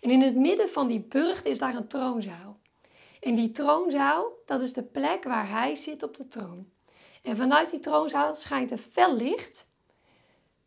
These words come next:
wat onze hele ziel mag verlichten.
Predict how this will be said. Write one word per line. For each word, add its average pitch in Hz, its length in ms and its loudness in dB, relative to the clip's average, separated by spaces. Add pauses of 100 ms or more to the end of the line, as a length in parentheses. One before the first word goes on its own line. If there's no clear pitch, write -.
(260)
wat - 160 -4
onze 247 180 0
hele 269 380 -4
ziel 277 640 -2
mag 262 220 -4
verlichten. 240 560 -10